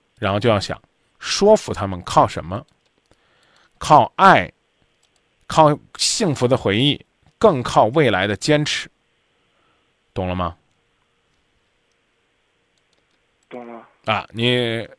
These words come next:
Speaker 1: 父母一说你就放弃了，父母一说你就活络了，那基本上没希望了，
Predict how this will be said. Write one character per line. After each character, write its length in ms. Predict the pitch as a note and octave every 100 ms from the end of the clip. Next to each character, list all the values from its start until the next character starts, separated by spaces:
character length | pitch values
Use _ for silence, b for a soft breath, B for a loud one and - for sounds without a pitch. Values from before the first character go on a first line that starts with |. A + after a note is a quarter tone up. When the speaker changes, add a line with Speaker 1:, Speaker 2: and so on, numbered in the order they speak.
| -
Speaker 1:
父 180 | - -
母 160 | D#3 D3
一 80 |
说 220 | D#3+ D#3 C#3+
你 100 | A2
就 80 |
放 220 | G#2 B2 G2
弃 120 | G#2
了， 120 | E2+
父 140 | - F3
母 100 | C3+
一 120 | C3
说 180 | - C3
你 100 | G#2
就 80 |
活 240 | G2+ - G2+
络 140 | A2+
了， 100 | F#2 _ _ _ _ _ _ _ _
那 140 | G2+
基 140 | F#2+ G2
本 120 | F2+
上 120 | E2+
没 120 | E2+
希 180 | E2+ -
望 120 | E2
了， 80 | D2